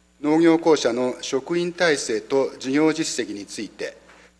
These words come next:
体制の充実と事業の拡大について今後の対応をお聞かせいただきたいと思います。次に、教育再生についてであります。学校とは学ぶ場所である。楽しい授業、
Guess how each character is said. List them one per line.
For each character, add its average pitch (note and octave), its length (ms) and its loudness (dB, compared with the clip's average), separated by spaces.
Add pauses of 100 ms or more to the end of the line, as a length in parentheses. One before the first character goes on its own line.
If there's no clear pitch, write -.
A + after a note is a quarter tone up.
(300)
体 C#3+ 160 2
制 C#3 260 0
の C3 140 0
充 C3+ 180 -2
実 - 240 -8
と B2+ 300 4
事 D3 140 0
業 C3 200 4
の A2+ 140 -2
拡 B2+ 260 -4
大 D#3+ 180 4
に D#3+ 100 2
つ - 160 -6
い C#3 100 -2
て C#3+ 380 0
今 C3+ 200 0
後 A2+ 80 -2
の A2 120 -6
対 G#2+ 280 -4
応 A2 180 -6
を D#3 300 4
お - 40 -14
聞 - 120 -18
か G#2 100 -8
せ D3 140 -2
い A2+ 80 -4
た A2+ 100 0
だ G2 100 -6
き - 80 -18
た G2 120 -8
い G2 60 -10
と D#3+ 100 2
思 A2 200 0
い - 60 -12
ま - 100 -14
す。 - 220 -10 (1300)
次 F3+ 200 -2
に、 A#2+ 360 -2
教 E3+ 220 2
育 F#3 160 -6
再 E3+ 220 4
生 B2+ 220 -2
に A#2+ 100 -4
つ - 120 -8
い A2 120 -6
て C#3 100 0
で D3 120 4
あ A2 60 2
り F2+ 80 -10
ま E2+ 120 -14
す。 - 200 -14 (920)
学 C3 240 -8
校 E3 180 4
と D#3+ 140 2
は A2+ 220 2 (520)
学 C#3 340 0
ぶ C#3+ 60 -2
場 C#3 120 0
所 C3 120 -2
で A2+ 140 -2
あ F2+ 60 -8
る。 - 120 -16 (720)
楽 D#3 140 2
し D#3+ 200 -4
い - 20 -8
授 A#2 180 -6
業、 F#2+ 180 -8